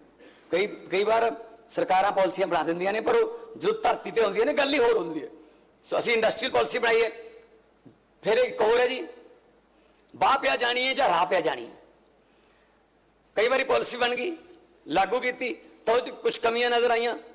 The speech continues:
ਤਾਂ, ਅਹ, ਉਹ ਸਟੇਕਹੋਲਡਰ ਨੂੰ ਪੁੱਛਿਆ, ਉਹ ਕਹਿੰਦੇ, "ਜੀ ਆਹ ਕੱਟ ਦਿਓ।" "ਠੀਕ ਹੈ ਜੀ, ਆਹ ਕੱਟ ਦਿੰਦੇ ਜੀ, ਤੁਹਾਨੂੰ, ਤੁਹਾਨੂੰ ਚੰਗਾ ਲੱਗਣਾ ਚਾਹੀਦਾ। ਰੈਵਨਿਊ 'ਚ ਕੋਈ ਕਮੀ ਨਹੀਂ ਆਉਣੀ ਚਾਹੀਦੀ, ਰੋਜ਼ਗਾਰ 'ਚ ਕੋਈ ਕਮੀ ਨਹੀਂ ਆਉਣੀ ਚਾਹੀਦੀ,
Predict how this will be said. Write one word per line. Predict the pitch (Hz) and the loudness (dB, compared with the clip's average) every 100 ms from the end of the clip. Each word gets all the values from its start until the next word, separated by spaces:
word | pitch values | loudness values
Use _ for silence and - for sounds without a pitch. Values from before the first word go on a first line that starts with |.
| - _ - | -20 _ -2
ਤਾਂ, | 214 | -2
ਅਹ, | - 180 | 0 -2
ਉਹ | - 170 - | 0 -2 -2
ਸਟੇਕਹੋਲਡਰ | 202 220 226 233 | -2 2 2 0
ਨੂੰ | 233 | -2
ਪੁੱਛਿਆ, | 233 220 233 202 - - - | -2 2 2 0 -2 -18 -10
ਉਹ | 165 | -2
ਕਹਿੰਦੇ, | 226 247 | 0 2
"ਜੀ | |
ਆਹ | 240 247 | 2 2
ਕੱਟ | 226 156 | 0 -2
ਦਿਓ।" | 147 - - _ - 110 | -6 -8 -20 _ -18 -8
"ਠੀਕ | 151 151 | -4 0
ਹੈ | 208 | 0
ਜੀ, | |
ਆਹ | 202 | 0
ਕੱਟ | - 110 | -2 -4
ਦਿੰਦੇ | 165 196 | -2 -4
ਜੀ, | 466 - - - _ | -6 -12 -20 -20 _
ਤੁਹਾਨੂੰ, | - 160 185 | -2 0 -2
ਤੁਹਾਨੂੰ | - - 160 175 | -6 -2 -2 0
ਚੰਗਾ | 196 190 | 0 0
ਲੱਗਣਾ | 175 160 | 0 -2
ਚਾਹੀਦਾ। | 135 143 175 - - - - | -4 -4 -6 -10 -20 -16 -2
ਰੈਵਨਿਊ | 160 175 196 | 2 2 0
'ਚ | 196 | -2
ਕੋਈ | 196 | -2
ਕਮੀ | 190 185 | -2 -2
ਨਹੀਂ | 196 | -2
ਆਉਣੀ | 196 | -2
ਚਾਹੀਦੀ, | 180 202 202 | -2 0 0
ਰੋਜ਼ਗਾਰ | 180 160 175 | 0 2 0
'ਚ | 175 | 0
ਕੋਈ | 185 | -4
ਕਮੀ | 185 190 | -4 -4
ਨਹੀਂ | 190 | -4
ਆਉਣੀ | 196 | -4
ਚਾਹੀਦੀ, | 190 202 190 | -2 -2 -4